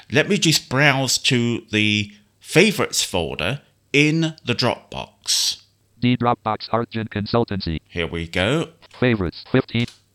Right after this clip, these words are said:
Speaker 2: D Dropbox Argent Consultancy favorites. Items view list box.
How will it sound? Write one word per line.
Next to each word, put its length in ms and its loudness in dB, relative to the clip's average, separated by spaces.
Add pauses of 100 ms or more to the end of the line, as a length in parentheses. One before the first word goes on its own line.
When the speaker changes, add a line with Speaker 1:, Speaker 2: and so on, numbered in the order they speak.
Speaker 2:
D 160 2
Dropbox 560 0
Argent 380 -2
Consultancy 680 -2
favorites. 520 0
Items 280 -2
view 200 6
list 220 2
box. 360 -2